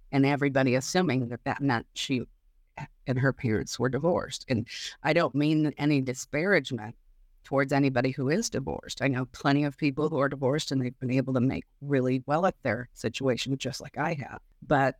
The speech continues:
I just didn't want that narrative to be out there in her life, because I had a wonderful marriage and I had found myself in another one.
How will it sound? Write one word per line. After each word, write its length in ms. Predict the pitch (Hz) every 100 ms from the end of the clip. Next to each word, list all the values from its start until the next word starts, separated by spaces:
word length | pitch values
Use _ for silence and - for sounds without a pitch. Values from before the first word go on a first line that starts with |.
| _
I 120 | 143
just 260 | 143 233 -
didn't 260 | 156 143 139
want 280 | 143 143 -
that 260 | 147 123 - _
narrative 640 | 143 143 170 143 92 - -
to 120 | 143
be 200 | 120 117
out 200 | 113 92
there 240 | - 73 -
in 100 | 123
her 220 | - 165
life, 260 | 127 - - - _
because 260 | 139 147 143
I 100 | 135
had 160 | 147
a 80 | 143
wonderful 560 | 135 160 190 160 139 123
marriage 540 | - - 80 - - - _ _ - _ _
and 140 | 139 139
I 100 | 135
had 380 | 135 139 131 135 _ _
found 280 | - 139 143
myself 400 | 135 127 113 127
in 80 | 135
another 300 | 135 151 151
one. 240 | 127 -